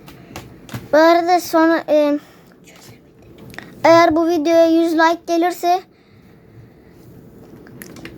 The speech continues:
size Valorant'ta özel oyunda Ghost nasıl açılır onu göstereceğim. Tabi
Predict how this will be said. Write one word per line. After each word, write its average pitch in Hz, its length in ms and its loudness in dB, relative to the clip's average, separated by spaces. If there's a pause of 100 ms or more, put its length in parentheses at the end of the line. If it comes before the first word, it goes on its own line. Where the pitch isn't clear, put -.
(440)
size 339 580 2 (260)
Valorant'ta 330 920 -2 (240)
özel 320 420 0
oyunda 320 560 -2
Ghost 311 420 -2
nasıl 330 360 -2
açılır 302 420 -4
onu 302 300 -2
göstereceğim. 240 680 -4 (360)
Tabi 277 480 -2